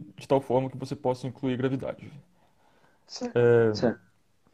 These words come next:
Speaker 1: e aí, igual você falou, as partículas não são mais pontinhos, elas são cordas. E aí, o que que
Speaker 2: Hum.
Speaker 1: vai te falar o que que é uma partícula específica é, é como que a corda tá vibrando. Então, por exemplo,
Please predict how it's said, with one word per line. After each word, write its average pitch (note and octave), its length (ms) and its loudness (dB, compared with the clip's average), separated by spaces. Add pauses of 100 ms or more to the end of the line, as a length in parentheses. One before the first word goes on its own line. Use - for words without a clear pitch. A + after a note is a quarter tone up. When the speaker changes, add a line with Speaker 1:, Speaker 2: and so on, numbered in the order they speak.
(380)
Speaker 1:
e A#2+ 200 0
aí, B2 260 4
igual B2+ 200 4
você B2 120 -6
falou, B2+ 500 4
as C3 140 -2
partículas C3 1040 -4
não B2 160 -4
são B2 200 -4
mais A#2+ 240 -2
pontinhos, B2+ 720 0
elas C3+ 180 10
são C3+ 380 0 (320)
cordas. A2 380 10 (1000)
E B2 120 0
aí, A#2+ 240 4
o B2+ 60 0
que C3+ 100 2
que A#2+ 100 4
Speaker 2:
Hum. - 0 -
Speaker 1:
vai B2 140 2
te - 80 -14
falar A2 260 -2
o A2+ 60 -6
que - 140 -10
que - 140 -2
é A2+ 40 6
uma A#2 180 2
partícula A2+ 640 -4
específica B2 840 -4 (300)
é, B2+ 920 0
é - 20 -6
como B2+ 240 -2
que C3 60 -4
a B2+ 60 -2
corda B2 260 0
tá C3 100 -8
vibrando. B2 420 -4 (920)
Então, A#2+ 800 -2
por A#2 100 -4
exemplo, G#2+ 320 -6